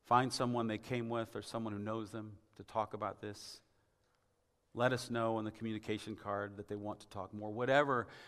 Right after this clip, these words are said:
God, I ask that you would open the pathway so that if anyone here or anyone in the presence of my voice online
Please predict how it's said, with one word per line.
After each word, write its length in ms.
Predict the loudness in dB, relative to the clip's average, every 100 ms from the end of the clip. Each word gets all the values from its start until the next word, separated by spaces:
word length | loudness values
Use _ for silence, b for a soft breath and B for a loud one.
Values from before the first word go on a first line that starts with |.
| B
God, 220 | 12 12
I 140 | 12 10
ask 420 | 10 12 10 4
that 160 | -4 -2
you 320 | -2 -2 0
would 180 | -2 -2
open 340 | 0 0 0
the 80 | -4
pathway 540 | -2 0 0 0 -4 -4
so 240 | -4 -4
that 160 | -4 -6 B B B B B
if 200 | -4 -4 2
anyone 460 | 8 8 8 6
here 260 | 2 -4 -6 -12 -20 -20 _ _ _ _
or 140 | -8 -2
anyone 440 | 2 4 4 4
in 120 | 0
the 100 | -4
presence 580 | 0 0 0 -4 -6 -12 -2
of 240 | -2 -2 -8 -18 b b b b b b b b _ _ -6
my 140 | -4
voice 400 | -2 0 0 -2 -6
online 640 | -6 0 2 2 0 -4